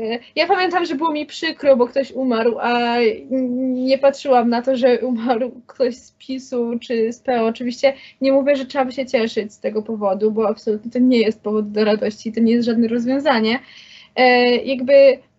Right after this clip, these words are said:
nie chcę się wypowiadać, kiedy ta nić została zerwana, bo też nie chcę mówić, że na przykład winny jest pis tylko, bo to też nie jest prawda. Wina zawsze leży gdzieś po środku, więc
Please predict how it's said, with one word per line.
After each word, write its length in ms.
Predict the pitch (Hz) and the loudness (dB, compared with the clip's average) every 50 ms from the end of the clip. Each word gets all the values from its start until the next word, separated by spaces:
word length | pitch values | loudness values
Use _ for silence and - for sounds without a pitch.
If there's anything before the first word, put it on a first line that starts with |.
| _ _ _ _ _ _ _ _ _ _ _ _ _ _ - | _ _ _ _ _ _ _ _ _ _ _ _ _ _ -4
nie 220 | 330 392 440 480 427 | 0 2 2 2 2
chcę 120 | - 392 | -2 -2
się 120 | 349 349 | -2 -2
wypowiadać, 500 | 311 320 269 320 302 269 269 214 233 233 | -2 -2 -2 -2 -2 -2 -2 -4 -6 -6
kiedy 200 | - 269 254 269 | -4 -4 -4 -2
ta 100 | 254 269 | -2 -2
nić 180 | 240 233 247 240 | -2 0 0 -2
została 380 | 262 254 262 - 233 214 247 240 | -2 -4 -4 -4 -2 -2 0 0
zerwana, 580 | 247 254 240 233 208 196 190 196 208 214 226 | 0 0 -2 0 0 -2 -2 0 -2 -4 -4
bo 320 | 226 233 240 247 247 254 262 262 - _ _ | -4 -2 0 2 2 0 0 -2 -10 _ _
też 160 | - 349 339 - | -8 -8 -6 -6
nie 120 | 370 349 | -6 -6
chcę 200 | - - 339 294 | -4 -4 -4 -4
mówić, 240 | 302 285 285 302 254 | -2 -2 -2 -2 0
że 60 | 269 | 0
na 120 | 269 254 | 0 0
przykład 300 | 247 - - - 254 254 247 - 240 233 - _ - | 0 -2 0 0 0 0 -2 -6 -14 -14 -14 _ -6
winny 260 | 233 262 262 262 262 | -2 0 0 2 2
jest 300 | 262 262 262 _ _ _ | 0 0 -4 _ _ _
pis 260 | - 247 240 - _ | -10 -10 -10 -8 _
tylko, 340 | - 247 247 247 247 269 247 | -2 -2 -2 0 -2 -2 -2
bo 100 | 233 226 | -2 -4
to 120 | 226 _ | -6 _
też 180 | - 226 226 - | -8 -8 -4 -2
nie 80 | 226 220 | -2 -2
jest 220 | 220 226 - - | -2 -4 -6 -2
prawda. 320 | - 202 208 202 202 202 | 0 0 0 0 -2 -4
Wina 180 | 196 214 226 226 | -2 -2 -2 -2
zawsze 260 | 226 247 233 - 226 | -2 -4 -6 -4 -4
leży 200 | 214 233 240 240 | -2 -2 -2 -2
gdzieś 180 | 214 233 226 - | -2 -4 -6 -4
po 120 | - 226 | -4 -6
środku, 480 | 226 - 214 208 190 190 - _ 214 196 | -4 -2 -2 -2 -2 -2 -4 _ -6 -6
więc 360 | 196 196 196 208 214 - | -6 -6 -6 -8 -10 -10